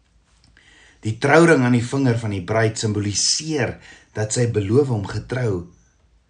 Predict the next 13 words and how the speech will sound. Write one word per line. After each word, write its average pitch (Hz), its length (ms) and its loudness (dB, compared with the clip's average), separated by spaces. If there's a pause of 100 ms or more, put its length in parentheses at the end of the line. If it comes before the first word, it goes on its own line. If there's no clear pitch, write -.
(220)
en 98 140 -8
in 95 120 -8
verbond 92 420 -8
te - 80 -12
bly. 76 220 -18 (1000)
"Through 92 240 -8
better 113 340 -6
and 113 180 -6
worse, 98 420 -4 (400)
through 98 200 -6
sickness 127 440 -2
and 120 120 -2
health, 113 440 -2